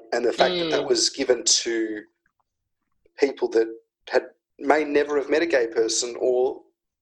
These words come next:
Speaker 1: may have no idea what it feels like to be someone in the, in the L G B T I Q plus community.
Speaker 2: Mm.
Speaker 1: It's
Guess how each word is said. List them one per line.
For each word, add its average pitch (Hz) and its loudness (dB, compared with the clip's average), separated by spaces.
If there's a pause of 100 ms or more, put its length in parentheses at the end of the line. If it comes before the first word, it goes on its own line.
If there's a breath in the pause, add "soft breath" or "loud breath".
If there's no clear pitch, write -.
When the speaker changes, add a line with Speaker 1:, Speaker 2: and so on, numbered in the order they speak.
(120)
Speaker 1:
may 139 0 (160)
have 143 2
no 143 0
idea 127 -2 (140)
what 131 2
it 127 -8
feels 123 0
like 113 0
to 131 -4
be 113 0 (600)
someone 123 0
in 120 -6
the, 113 -2 (420)
in 123 -2
the 117 2
L 117 2
G 117 -4
B 113 -4 (120)
T - -4
I 110 2
Q 110 -10
plus 113 2
community. 135 -2 (720)
Speaker 2:
Mm. 190 0 (240)
Speaker 1:
It's - -2